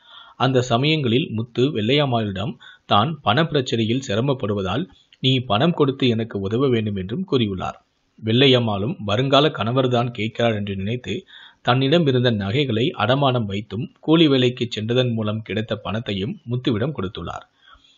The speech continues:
மேலும் அவர் பல்வேறு இடங்களில் கடன் வாங்கி முத்துவுக்கு கொடுத்ததாகவும் கூறப்படுகிறது. கடந்த சில நாட்களுக்கு முன்பு முத்துவிடம் வெள்ளையம்மாள் தன்னை திருமணம் செய்து கொள்ளும்படி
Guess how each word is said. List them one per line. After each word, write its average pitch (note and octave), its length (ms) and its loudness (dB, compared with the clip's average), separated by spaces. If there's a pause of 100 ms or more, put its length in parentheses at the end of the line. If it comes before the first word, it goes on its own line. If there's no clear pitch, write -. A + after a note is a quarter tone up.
(180)
மேலும் D3 300 4
அவர் A#2+ 320 4
பல்வேறு C#3 440 4
இடங்களில் A2+ 500 0
கடன் C3+ 300 0
வாங்கி A2+ 460 -2
முத்துவுக்கு B2+ 480 -2
கொடுத்ததாகவும் A2 680 0
கூறப்படுகிறது. G2 640 -2 (520)
கடந்த E3 320 4
சில C3 160 0
நாட்களுக்கு B2 560 -2
முன்பு G2+ 280 -4 (540)
முத்துவிடம் B2+ 600 2
வெள்ளையம்மாள் A#2 640 2
தன்னை A2 320 -2
திருமணம் E3 420 0
செய்து A2 260 0
கொள்ளும்படி G2+ 540 -2